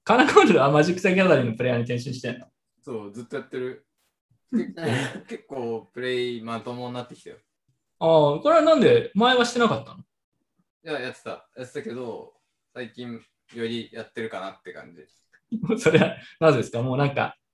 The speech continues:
Speaker 1: もうこっちの方が楽しいかな、みたいな。
Speaker 2: で、実際ね、なんか、まあでもね、あの、ビタリクが売った時はね、ビタリクが売った方が楽しかった。あの、犬、
Speaker 1: シバ。
Speaker 2: ビタリクの犬イベントは、ギャザより面白かったけど、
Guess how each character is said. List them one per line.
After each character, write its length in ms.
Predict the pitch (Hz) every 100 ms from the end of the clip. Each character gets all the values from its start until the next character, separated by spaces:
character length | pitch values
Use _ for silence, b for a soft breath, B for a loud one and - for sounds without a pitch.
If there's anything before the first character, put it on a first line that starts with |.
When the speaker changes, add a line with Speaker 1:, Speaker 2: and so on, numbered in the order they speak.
| _ _
Speaker 1:
も 160 | 147 131
う 20 |
こ 100 | 131
っ 20 | 131
ち 80 |
の 60 | 190
方 80 | 151
が 100 | 139
楽 80 | 147
し 140 | 175
い 20 |
か 100 | 143
な、 140 | 120 117
み 140 | 110
た 100 | 113
い 180 | - - _ _
な。 100 | 143
Speaker 2:
で、 60 | 120
実 240 | 135 226
際 40 |
ね、 340 | 220 165 117 - -
な 140 | 131
ん 60 | 117
か、 380 | 101 95 92 151
ま 80 | 175
あ 20 |
で 80 | 170
も 80 |
ね、 280 | 113 104 110 123
あ 180 | 120
の、 80 | 113
ビ 120 | 120
タ 100 | 349
リ 100 | 392
ク 120 | - 135
が 120 | 107
売 60 |
っ 40 | 107 _ _ -
た 160 | 147 _ _ _
時 200 | 160 -
は 100 | 101
ね、 280 | 95 95 92
ビ 140 | 95 113
タ 80 |
リ 100 | 120
ク 60 | 110
が 80 | 95
売 40 |
っ 20 |
た 120 | - 110
方 100 | 98
が 100 | 92
楽 160 | 95 -
し 60 |
か 80 | 85
っ 40 | -
た。 180 | 76 - _ _ _ _ _ -
あ 180 | 104
の、 220 | 92 90 92
犬、 260 | 110 110
Speaker 1:
シ 160 | - 143
バ。 100 | 120
Speaker 2:
ビ 60 | 117
タ 100 | 208
リ 100 | 117
ク 160 | -
の 200 | 98 131
犬 180 | 113 139
イ 120 | 156
ベ 120 | 147
ン 100 | 127
ト 100 | -
は、 360 | 127 120 95 - _ _
ギ 80 | 113
ャ 40 |
ザ 100 | 120
よ 100 | 127
り 80 | 110
面 140 | 92
白 160 | 90 95
か 60 | -
っ 40 |
た 80 | 87
け 100 | 87
ど、 280 | 85 80